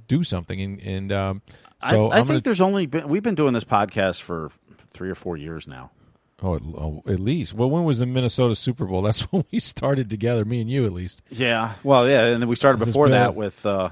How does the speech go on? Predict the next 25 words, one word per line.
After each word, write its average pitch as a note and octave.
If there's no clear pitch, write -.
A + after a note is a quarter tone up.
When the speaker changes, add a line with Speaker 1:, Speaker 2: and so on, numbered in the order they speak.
Speaker 2:
with G#2+
Tom. C#3
Speaker 1:
With D#2
Tom, B2+
we G#2+
did G#2
a G2
year. B2+
So, A#2
I G#2+
mean, A2+
Speaker 2:
But, A2
Speaker 1:
we've D#3
done, A2+
Speaker 2:
but C#3
I D#3
wanna G#3
Speaker 1:
yeah. B2+
Speaker 2:
say D3
you've C#3+
only D3
taken, A2
like, F2
a F2+
week F#2+